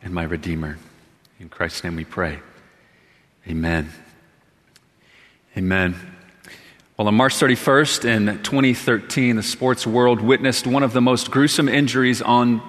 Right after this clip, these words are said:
T V. Basketball player Kevin Ware jumped to block a shot, landed awkwardly, and completely fractured his lower right leg. Bone was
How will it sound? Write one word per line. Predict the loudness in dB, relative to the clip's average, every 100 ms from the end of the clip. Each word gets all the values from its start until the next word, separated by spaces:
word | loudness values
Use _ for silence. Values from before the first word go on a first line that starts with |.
| -2
T | 2 4
V. | 6 4 2 -10 -20 -20 -20 -20 -20 -8 -2
Basketball | 0 -2 0 2 2
player | 2 4 4 4
Kevin | 2 0 2 2
Ware | 4 4 2
jumped | 2 0 0 -2
to | -2
block | 2 4 4 4
a | 0
shot, | 2 2 4 2 0 -10 -18 -20 -20 _
landed | 0 2 4 4 2 0 2
awkwardly, | 2 4 2 2 4 4
and | 2
completely | 0 0 2 2 2
fractured | 2 2 2 0 0
his | 0 0
lower | 2 2 4 2
right | 2 0 0
leg. | 0 2 0 -2 -10 -18 -20 -20 _ _ _ -8
Bone | 0 4 4
was | 6 4